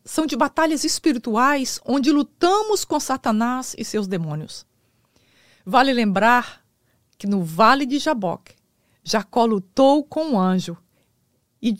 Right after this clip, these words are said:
e com Deus, e teve sua vida e seus destinos mudados. Salmo quarenta, no Salmo quarenta e dois, o salmista nos mostra um fato ou uma foto vívida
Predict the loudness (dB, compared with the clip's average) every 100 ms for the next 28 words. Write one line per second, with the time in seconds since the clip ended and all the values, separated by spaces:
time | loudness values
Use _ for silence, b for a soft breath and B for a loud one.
0 | -4 -4 0 0 2 0 -2 -6 -6 -8
1 | -8 -2 0 2 0 -4 -2 -2 0 0
2 | 0 0 -2 -4 -8 -4 -4 -4 -8 -10
3 | -6 -2 -2 -4 -8 _ _ _ -14 -12
4 | -12 -14 -18 -20 -20 _ _ _ _ _
5 | _ _ _ _ B B B B 2 2
6 | 2 0 0 0 -2 0 0 2 0 0
7 | 0 -2 0 0 0 -4 -2 0 0 -2
8 | -2 -2 0 -2 -2 -4 -4 -4 -6 -2
9 | 0 0 -2 _ -10 -10 -12 b b 0
10 | 2 2 0 -6 -2 0 0 -2 -2 -2
11 | 0 6 6 6 4 4 2 2